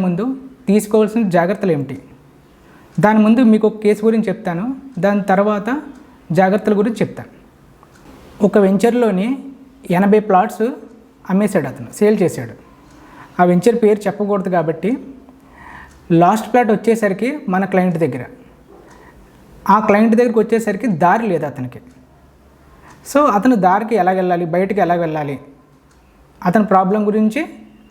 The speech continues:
మన దగ్గరికి రావడం జరిగింది. So, ఇప్పుడు అగ్రికల్చర్ ల్యాండ్ కానీ, వెంచర్లో ప్లాట్స్ కానీ, స్థలాలు కానీ కొనేటప్పుడు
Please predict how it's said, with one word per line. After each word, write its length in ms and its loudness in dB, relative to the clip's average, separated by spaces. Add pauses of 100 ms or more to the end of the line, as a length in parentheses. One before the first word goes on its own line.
(800)
మన 160 4
దగ్గరికి 280 2
రావడం 280 0
జరిగింది. 320 -8 (760)
So, 80 0 (120)
ఇప్పుడు 240 2 (680)
అగ్రికల్చర్ 500 2
ల్యాండ్ 300 0
కానీ, 200 -6 (480)
వెంచర్లో 520 2
ప్లాట్స్ 400 0
కానీ, 240 -6 (720)
స్థలాలు 440 2
కానీ 200 -2 (300)
కొనేటప్పుడు 560 0